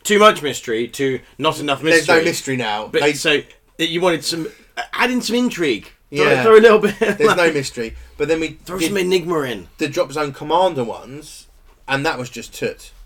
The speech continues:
Speaker 2: Absolute toot.
Speaker 1: Well, that was just, that was, what that was, was the stuff that's now in their starter sets, or, um,
Speaker 2: Mm.
Speaker 1: like, stuff that just wasn't selling.
Speaker 2: It was just toot, and I shouldn't have bought them. But anyway, I done that. Um,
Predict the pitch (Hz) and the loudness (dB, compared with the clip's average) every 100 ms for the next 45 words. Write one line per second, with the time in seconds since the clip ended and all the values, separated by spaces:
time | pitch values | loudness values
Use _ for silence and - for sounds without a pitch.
0 | - - - 139 - - 120 110 - 117 | -20 -20 -6 -4 -4 -12 -12 -12 -10 -8
1 | 131 131 107 - - - 139 165 160 139 | -6 -6 -8 -16 -16 -6 -6 -6 -10 -4
2 | 160 147 165 - 107 104 117 113 127 - | -2 2 0 0 -8 -10 -12 -14 -12 -8
3 | 131 - 110 117 113 107 101 92 127 120 | -8 -8 -14 -8 -8 -8 -10 -10 -6 -6
4 | - - 78 80 - - - _ _ _ | -6 -16 -16 -16 -16 -14 -14 _ _ _
5 | - - 135 120 107 98 95 92 - _ | -20 -14 -4 -2 -2 -4 -8 -10 -16 _
6 | - 104 101 98 98 98 - 110 - 92 | -8 -6 -4 -6 -8 -12 -10 -14 -14 -18
7 | 98 95 90 87 92 67 - _ _ _ | -18 -18 -18 -18 -18 -20 -20 _ _ _
8 | _ - - 143 135 131 131 - 113 - | _ -18 -6 -4 -4 -8 -12 -8 -8 -8
9 | _ _ 123 120 - - - - 113 113 | _ _ -10 -8 -8 -10 -10 -10 -12 -14
10 | - 107 - _ _ _ _ _ _ _ | -16 -20 -20 _ _ _ _ _ _ _
11 | _ - 101 - _ _ _ _ _ 135 | _ -14 -14 -14 _ _ _ _ _ -8
12 | 151 135 110 110 110 - - - _ - | -4 -4 -4 -10 -10 -12 -16 -20 _ -20
13 | - 147 147 151 151 147 | -10 -4 -2 -2 -6 -14